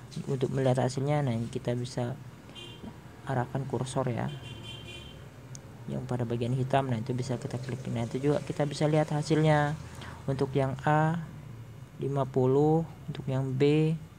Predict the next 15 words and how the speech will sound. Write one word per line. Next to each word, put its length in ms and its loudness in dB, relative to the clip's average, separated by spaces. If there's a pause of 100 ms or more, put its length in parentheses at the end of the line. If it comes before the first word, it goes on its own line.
(320)
dua 160 2
ratus, 640 2 (480)
dan 160 -6
untuk 80 -4
yang 240 0
C, 320 2 (480)
dua 160 0
ratus 320 -2
juga. 480 0 (1700)
Untuk 240 0
menyimpan 400 4
data 240 4
ini, 480 2 (1800)
kita 240 0
bisa 560 0